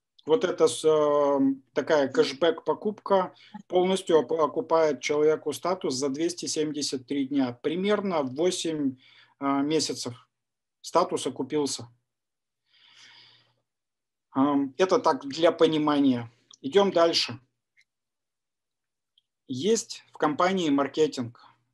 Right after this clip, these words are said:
Более детально мы его разбираем на школах. Сейчас не буду на нём в подробностях остава-, останавливаться, скажу о нём только одно.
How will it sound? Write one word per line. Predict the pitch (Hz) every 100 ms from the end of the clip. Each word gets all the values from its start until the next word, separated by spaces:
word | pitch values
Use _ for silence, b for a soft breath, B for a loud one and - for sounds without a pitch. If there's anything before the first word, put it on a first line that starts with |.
| _ _
Более | 135 139 202 202
детально | 175 151 160 190 202 185
мы | 156
его | 165 156 151
разбираем | 147 139 143 160 156 139
на | 131 143
школах. | - 208 202 147
Сейчас | - 139 170 139 -
не | 156
буду | 156 160 147
на | 143
нём | 147 147 131
в |
подробностях | - 135 151 147 147 127 131 117
остава-, | 139 - 165 196 202
останавливаться, | 151 - 180 202 190 180 165 - 147
скажу | - 147 147 175
о | 147
нём | 151 143
только | 139 135 - 131
одно. | 127 131 131 120